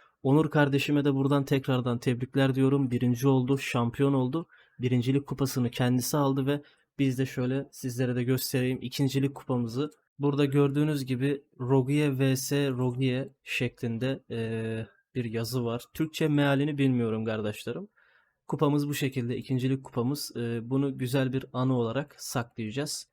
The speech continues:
Hayatımızda ilk defa bir başarı olarak sayabilirsek şayet bunu, bilmiyorum.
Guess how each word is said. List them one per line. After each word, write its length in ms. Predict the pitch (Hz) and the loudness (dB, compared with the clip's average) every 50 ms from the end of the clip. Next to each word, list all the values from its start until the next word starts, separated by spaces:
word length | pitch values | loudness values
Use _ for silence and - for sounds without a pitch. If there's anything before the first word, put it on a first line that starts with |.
| _ _ _ _ _ _ _ _ _ | _ _ _ _ _ _ _ _ _
Hayatımızda 600 | - 147 147 151 151 - 151 156 151 139 143 151 | -2 0 0 0 0 0 0 0 0 2 0 0
ilk 200 | 139 147 147 - | -2 -2 -2 -2
defa 340 | 143 135 - 139 139 131 123 | -2 0 0 2 0 2 2
bir 180 | 139 131 123 | 0 0 2
başarı 380 | 123 131 127 - - 135 123 135 | 2 0 0 0 -2 0 0 2
olarak 300 | 131 131 131 131 123 - | 2 2 2 2 0 -2
sayabilirsek 800 | - - 135 123 123 120 120 127 143 175 170 - - 117 107 | -2 -2 0 2 2 2 0 0 -2 -2 -2 -4 -4 -4 -6
şayet 440 | - - - 110 110 107 107 - - | -6 -6 -6 -6 -4 -6 -6 -8 -8
bunu, 180 | 120 113 110 120 | -6 -6 -4 -2
bilmiyorum. 520 | 131 131 127 120 110 107 110 - - - | 0 0 0 0 0 -2 -4 -4 -6 -10